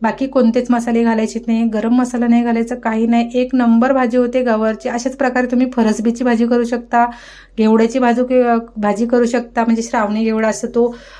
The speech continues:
अ, कोवळ्या फणसाची, आता फणसाचा सीझन आलेला आहे, तर फणसाची भाजी करू शकता. सेम अशाच प्रकारे, फक्त फणस शिजवून घ्यायचा आणि त्याला थोडासा चेचायचा, म्हणजे खलबत्त्याच्या ह्याने, दांड्याने किंवा असं ह्याने तर चेचायचा. तर, अ,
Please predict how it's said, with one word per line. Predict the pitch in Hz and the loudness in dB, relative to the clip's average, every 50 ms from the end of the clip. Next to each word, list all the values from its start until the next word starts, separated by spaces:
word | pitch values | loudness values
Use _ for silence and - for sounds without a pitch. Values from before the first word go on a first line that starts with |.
| - - - | -14 -6 -2
अ, | 233 220 220 226 226 | 0 2 2 2 0
कोवळ्या | 226 226 - 262 233 233 233 240 247 | 0 -2 0 2 4 4 4 2 2
फणसाची, | 247 262 240 226 233 254 240 254 | 0 0 0 0 0 0 0 0
आता | 247 247 262 | 0 -2 -2
फणसाचा | 254 254 240 220 214 240 233 247 | -2 0 0 0 0 0 -2 -2
सीझन | 240 247 240 226 240 247 247 | 0 0 -2 0 0 0 0
आलेला | 240 233 233 226 | 2 2 2 0
आहे, | 226 233 - | 0 0 -2
तर | 254 | -4
फणसाची | 247 - 240 220 226 240 240 240 269 | -2 -2 -2 0 0 0 -2 -2 -2
भाजी | 233 254 233 226 247 | -2 0 0 0 0
करू | 247 262 254 240 | 0 0 0 0
शकता. | 240 254 247 - - 240 240 | 0 -4 -4 -4 -4 -4 -4
सेम | 240 - 254 254 254 254 | -2 0 2 2 2 2
अशाच | 247 240 254 254 254 | 2 0 -2 -6 -6
प्रकारे, | - 262 240 240 240 233 240 | -4 -6 -4 -2 0 -2 0
फक्त | 240 240 254 247 - 262 254 - | -2 -4 -4 -4 -4 -6 -4 -2
फणस | 247 226 233 254 254 247 - - | 0 0 0 0 -2 -4 -4 -2
शिजवून | 240 226 196 226 240 254 254 | -2 0 0 2 2 2 2
घ्यायचा | 254 247 233 226 233 254 | 2 2 0 0 0 -2
आणि | 240 254 254 | -2 -2 -2
त्याला | 254 247 254 247 | -2 -2 -4 -2
थोडासा | 262 247 233 233 262 269 | -2 0 0 0 0 -2
चेचायचा, | 269 - 269 226 233 - 247 233 214 220 - 202 214 233 - - - - - - - - | 0 0 -2 0 0 0 -2 -2 -2 -2 -4 -6 -6 -6 -10 -16 -20 -20 -20 -18 -8 -4
म्हणजे | 220 214 247 233 - | -2 0 0 0 0
खलबत्त्याच्या | 240 233 214 233 233 - - 247 233 - 247 | 0 0 2 0 0 0 -2 -2 -2 0 0
ह्याने, | 226 220 214 214 220 | 0 0 0 0 -2
दांड्याने | 220 226 208 202 202 202 202 202 208 | -2 -2 -2 -2 -2 -2 -2 -2 -4
किंवा | 202 220 208 208 208 | -4 -2 -2 -2 -2
असं | 202 196 - 214 | -2 -2 -4 -4
ह्याने | 208 202 208 240 285 277 - - - - - _ - | -4 -4 -2 -2 -4 -4 -6 -12 -20 -20 -20 _ -14
तर | 240 | -4
चेचायचा. | 233 247 240 233 240 247 233 208 196 226 240 262 - - - - - _ _ - | 0 0 0 2 0 0 -2 -2 -2 -2 -4 -4 -6 -10 -20 -20 -20 _ _ -4
तर, | 233 233 | -2 2
अ, | 233 226 226 233 233 | 2 4 4 4 2